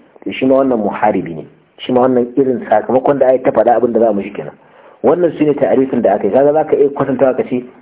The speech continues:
da waɗannan bandit da suke damun al'umma, masu shiga ƙauyuka da babura da makamai su ta kashe mutane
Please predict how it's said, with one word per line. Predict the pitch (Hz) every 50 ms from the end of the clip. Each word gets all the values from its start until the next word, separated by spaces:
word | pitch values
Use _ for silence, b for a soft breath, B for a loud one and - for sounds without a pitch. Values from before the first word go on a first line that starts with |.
| _ _ -
da | 113
waɗannan | 127 147 147 139 135 143 139 131 113
bandit | 113 127 135 139 135 120 117
da | 117 110
suke | 113 131 - 123 117 98 101 101 104
damun | 120 123 127 123 117
al'umma, | 98 98 95 - 135 131 123 123 120 123 - B B B B B B B
masu | 104 95 123 131 131
shiga | 123 110 117 127 - -
ƙauyuka | 131 131 127 131 135 135 139 120 110
da | 101 110
babura | 98 113 120 127 131 123 131 135 135 123 117 107 104 101 -
da | 110 104 107 107 - -
makamai | 104 104 104 107 107 - 110 107 104 110 123 127 131
su | 127 127 107
ta | - - 131
kashe | 147 156 143 139
mutane | 123 135 135 139 120 113 120